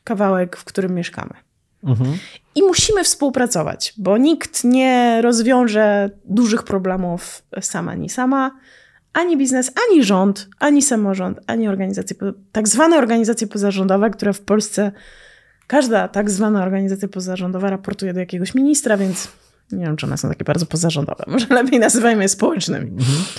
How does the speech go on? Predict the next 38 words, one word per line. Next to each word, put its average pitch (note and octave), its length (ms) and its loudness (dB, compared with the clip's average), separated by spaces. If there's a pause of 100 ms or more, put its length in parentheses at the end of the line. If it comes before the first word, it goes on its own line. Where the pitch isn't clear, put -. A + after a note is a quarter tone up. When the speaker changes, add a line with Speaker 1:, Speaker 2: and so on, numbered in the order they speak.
(140)
Speaker 1:
Więc G3 200 -2 (240)
ani E4+ 200 4
organizacje C#4+ 480 2
społeczne, A3 580 -2 (640)
ani, A3+ 540 4 (540)
y, - 40 -12
inne, G3+ 640 2 (840)
y, F3+ 260 -2
ob-, - 220 -2 (100)
osoby G#3+ 680 2
i G3 80 2
organizacje G#3 460 0
z F#3+ 60 -4
innych G#3 200 -2
obszarów G#3 280 -2
nie G#3+ 80 0
rozwiążą F#3 400 -2
tego D#3 160 -8
same. - 240 -10 (140)
Speaker 2:
Mhm. A#2+ 200 -2 (140)
Speaker 1:
Więc F#3 140 -6
wolę D4+ 300 4
opowiadać B3 520 0
o G#3+ 40 -4
społeczeństwie G3+ 480 -4
obywatelskim, F#3 800 -6
w - 40 -12
którym D#4+ 440 2
niektórzy E4+ 380 2
obywatele F#3 800 0
decydują F3+ 560 -4
się E3+ 140 -6
pracować F3 560 -6
w F#3+ 40 -8
biznesie, F#3 460 -4
a E3+ 80 -4
niektórzy F3 440 -10
decydują. D3+ 380 -10